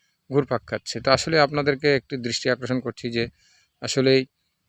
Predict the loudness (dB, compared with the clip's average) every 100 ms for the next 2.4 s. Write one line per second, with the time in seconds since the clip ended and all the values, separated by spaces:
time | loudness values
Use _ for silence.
0 | 0 2 4 4 2 2 0 0 -2 -2
1 | 0 2 0 -6 _ -2 0 -2 0 0
2 | 2 4 4